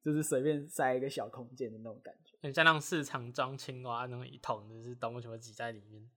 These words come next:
Speaker 1: 对，然后我觉得他们蛮酷的啊，就是这样敢发新闻稿，厉害。也许他们不知道，
Speaker 2: <laughs>
Speaker 1: 我也不知道到底发生什么事情。
Speaker 2: 有，有可能是不了解生态习性啊，
Speaker 1: 对，有可能是这样子。
Speaker 2: 所以我们才要来介绍一下像小鱼院的那些习性啊，例如他们的脚啊，他们飞行的方式这样子。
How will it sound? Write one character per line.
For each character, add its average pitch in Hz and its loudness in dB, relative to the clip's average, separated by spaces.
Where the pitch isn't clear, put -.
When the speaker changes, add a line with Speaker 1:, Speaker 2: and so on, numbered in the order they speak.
Speaker 1:
对， 123 -8
然 123 -2
后 143 2
我 127 -2
觉 123 0
得 131 4
他 156 8
们 156 4
蛮 120 -2
酷 127 -4
的 117 -4
啊， - -10
就 127 -4
是 135 -2
这 131 2
样 127 4
敢 - -14
发 110 0
新 113 -10
闻 110 -18
稿， - -20
厉 127 -6
害。 120 2
也 160 6
许 - -
他 160 10
们 156 4
不 143 -4
知 139 -6
道， 143 10
Speaker 2:
<laughs> - 4
Speaker 1:
我 131 4
也 131 2
不 - -6
知 - -16
道 117 0
到 117 2
底 110 -6
发 113 2
生 113 -2
什 160 6
么 170 8
事 226 -4
情。 - 6
Speaker 2:
有， 175 12
有 180 12
可 190 8
能 160 10
是 180 2
不 175 2
了 131 6
解 131 2
生 127 -6
态 131 -2
习 110 0
性 - -14
啊， 127 -2
Speaker 1:
对， 147 4
有 143 10
可 - 6
能 - -
是 - -
这 - -
样 - -
子。 165 8
Speaker 2:
所 - 10
以 156 10
我 147 8
们 131 2
才 127 2
要 135 8
来 123 0
介 131 0
绍 131 4
一 123 -2
下 127 0
像 135 -6
小 123 0
鱼 123 0
院 123 -2
的 117 -6
那 117 -6
些 120 -6
习 113 -12
性 117 -10
啊， 117 -8
例 127 -6
如 120 -6
他 127 -10
们 123 -10
的 117 -6
脚 110 -6
啊， - -12
他 123 -14
们 120 -12
飞 123 -6
行 110 -14
的 110 -12
方 110 -12
式 117 -14
这 117 -16
样 110 -14
子。 - -16